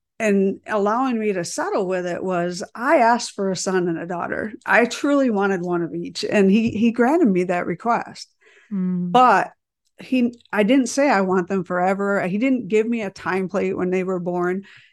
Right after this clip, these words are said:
Speaker 1: And I have to accept what I was given. And he, you know,
Speaker 2: Mm.
Speaker 1: kind of this thought process of,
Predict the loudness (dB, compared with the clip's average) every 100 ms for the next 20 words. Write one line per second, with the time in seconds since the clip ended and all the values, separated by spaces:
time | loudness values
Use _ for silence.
0 | _ _ _ -6 -2 0 -2 -6 -10 _
1 | -8 -8 -6 -6 -4 0 0 0 0 0
2 | -2 -2 2 2 2 0 0 0 0 0
3 | -4 -2 2 2 0 -4 -2 0 0 0
4 | 0 0 0 2 4 4 0 -2 -2 -2
5 | -2 -2 -2 -4 -6 -2 -2 -2